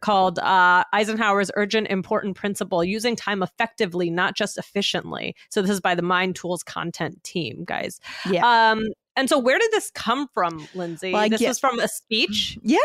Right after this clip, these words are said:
Speaker 2: I guess this came from a nineteen fifty-four speech, which Eisenhower gave to the Second Assembly of the World Council of Churches. Uh, Dwight D. Eisenhower, right? And he was
Speaker 1: Mm-hmm.
Speaker 2: quoting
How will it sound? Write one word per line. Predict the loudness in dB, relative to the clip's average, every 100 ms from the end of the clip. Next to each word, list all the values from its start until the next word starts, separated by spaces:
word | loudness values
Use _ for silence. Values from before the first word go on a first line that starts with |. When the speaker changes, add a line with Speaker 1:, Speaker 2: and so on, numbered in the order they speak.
| 4
Speaker 2:
I | 4
guess | 2 2
this | 2 -2
came | 0 0 2
from | 2 2
a |
nineteen | 2 2 0 2 2
fifty-four | 2 0 0 2 4 4
speech, | 0 0 2 2 0
which | -2 0
Eisenhower | 0 2 4 4 4 4
gave | 2 2 2 2
to | 0
the | 0
Second | 0 0 0 0
Assembly | 2 2 4 4
of | 2
the | 2
World | 0 2 2 2
Council | 0 0 2 2
of | 0
Churches. | 0 0 2 2 0 -4 -14 -16 -8
Uh, | 0 2 4 4 2
Dwight | 0 2 2 2
D. | 2
Eisenhower, | 4 2 0 -2 0 0 0 0 -2 0
right? | 2 2 2
And | 0 2
he | 0 0 0
was | 2 0
Speaker 1:
Mm-hmm. | -2 0
Speaker 2:
quoting | 4 4 4 2 2 0